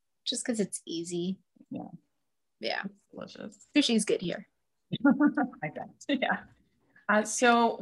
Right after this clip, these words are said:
Speaker 2: what would be your go-to date night activity out on the town? Doing something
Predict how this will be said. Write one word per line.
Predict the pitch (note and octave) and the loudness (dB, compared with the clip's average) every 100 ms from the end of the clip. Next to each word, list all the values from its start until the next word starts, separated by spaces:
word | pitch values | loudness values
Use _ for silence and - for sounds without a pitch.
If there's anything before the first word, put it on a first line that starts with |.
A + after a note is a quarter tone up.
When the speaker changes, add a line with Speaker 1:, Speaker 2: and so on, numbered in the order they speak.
| G3+ | 2
Speaker 2:
what | B3 C#4 - G#3+ | 4 4 0 -6
would | G#3+ | -4
be | G#3+ G#3 G3+ | -2 -4 -2
your | F#3+ | -2
go-to | F#3+ F#3+ F#3+ - F3+ | -2 -2 -2 -6 -8
date | F3+ F3+ | -6 -6
night | D#3+ E3+ - | -4 -4 -6
activity | D#3 - - - E3+ D#3 C#3 G#2+ - _ _ - | -12 -14 -18 -4 -2 -2 -6 -10 -12 _ _ -4
out | D#3+ | -2
on | D#3 D#3 | -2 -8
the | D3 - | -10 -10
town? | - - F3+ - _ _ _ D#3+ | -10 -8 -12 -12 _ _ _ -14
Doing | D#3 - | -12 -12
something | - - | -16 -18